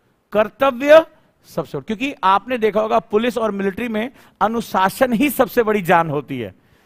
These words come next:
वो बहुत अनुशासित लोग होते हैं। When it's come to duty, no question।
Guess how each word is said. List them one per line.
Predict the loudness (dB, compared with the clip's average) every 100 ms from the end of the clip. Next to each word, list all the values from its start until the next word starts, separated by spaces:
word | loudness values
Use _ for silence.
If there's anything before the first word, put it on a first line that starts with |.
| _ _ _ _ -8
वो | -2
बहुत | 0 0
अनुशासित | -2 -4 -2 0 0 0
लोग | 2 4
होते | 4 2
हैं। | -8 -10 _ -6
When | -4 -2 -4
it's | -2 -2
come | -2 -2
to | 0
duty, | 0 4 4 4 0 -10 -10
no | 0 2 4
question। | 2 0 -2 -4